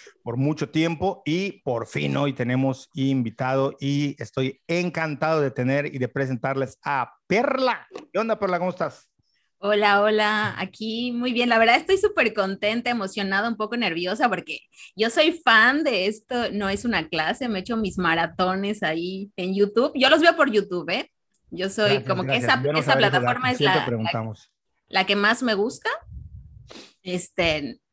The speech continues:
Speaker 2: y sí me echo mis maratones ahí, de repente hago mis anotaciones sobre los podcasts, soy súper fan. Y de verdad, este, estoy muy contenta de que ama-, que me hayan invitado. Es un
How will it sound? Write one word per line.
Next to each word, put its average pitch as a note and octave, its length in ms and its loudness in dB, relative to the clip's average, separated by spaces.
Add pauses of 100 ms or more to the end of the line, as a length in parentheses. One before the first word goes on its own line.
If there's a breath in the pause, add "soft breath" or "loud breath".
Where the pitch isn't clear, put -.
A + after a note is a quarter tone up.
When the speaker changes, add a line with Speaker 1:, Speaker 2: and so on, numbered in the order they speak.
(100)
Speaker 2:
y G3 140 -2
sí A#3 180 2
me C4+ 100 4
echo D#4 180 2
mis C#4+ 160 4
maratones F#3+ 720 2
ahí, G3+ 520 0
de G#3 100 4
repente F#3+ 580 2
hago G3 300 2
mis G3 180 -4
anotaciones F3 1040 -2
sobre E3 220 0
los D#3 180 -4
podcasts, E3+ 420 -2
soy F#3+ 140 0
súper F#3+ 300 -6
fan. G3 300 0 (600 loud breath)
Y G#3 100 2
de G#3+ 100 6
verdad, A3+ 520 6
este, F3 640 -2
estoy A#3+ 200 -2
muy C#4 140 2
contenta B3 480 0
de A3+ 120 -2
que G3+ 80 -6
ama-, G#3 300 -8
que F3 260 -4
me F3 100 -6
hayan G#3 220 -4
invitado. D#3 380 -2
Es G#3 120 -8
un A#3 140 -4